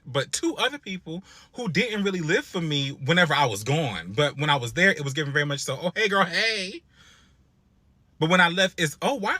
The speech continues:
why y'all call each other girl? Why y'all call each other, why he calling you sis? Because that's how we joke around.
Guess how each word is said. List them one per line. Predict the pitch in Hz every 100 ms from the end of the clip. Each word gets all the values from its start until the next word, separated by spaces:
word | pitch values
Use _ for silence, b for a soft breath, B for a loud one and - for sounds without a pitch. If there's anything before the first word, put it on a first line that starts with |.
| 208
why | 349
y'all | 381
call | 381 359
each | 349
other | 359 214
girl? | 123 233 320 87 87
Why | 349
y'all | 370
call | 339 349
each | 330
other, | 302 330 B B
why | - 330
he |
calling | 392 381 349
you | 320
sis? | - - 440 381 -
Because | 180 - 214
that's | 254 -
how | 247
we | 226 226
joke | 190 208
around. | 254 392 392 214 -